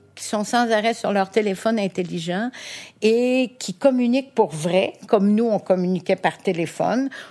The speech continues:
Donc, cette idée même d'une séparation entre l'espace virtuel et l'espace réel, c'est une fiction. Tout ça est l'espace. Et là, à quel moment on se coupe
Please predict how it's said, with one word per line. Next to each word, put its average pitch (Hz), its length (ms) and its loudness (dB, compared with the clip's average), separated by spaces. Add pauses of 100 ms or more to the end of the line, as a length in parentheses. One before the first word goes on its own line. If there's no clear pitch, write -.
(120)
Donc, 233 500 2 (180)
cette - 440 -2
idée 233 260 2
même 202 440 0
d'une 175 340 0
séparation 196 960 0
entre 160 240 -2
l'espace 180 480 0
virtuel 180 560 -2
et 160 80 -2
l'espace 165 500 -2
réel, 156 520 -2 (220)
c'est - 320 -6
une 160 140 -4
fiction. 208 720 -4 (160)
Tout 214 120 -4
ça - 480 0
est 160 120 0
l'espace. 170 840 -4 (480)
Et 214 120 2
là, 247 280 2
à 180 100 -2
quel 320 360 0
moment 214 460 0 (920)
on 208 160 2
se - 200 0
coupe - 560 -2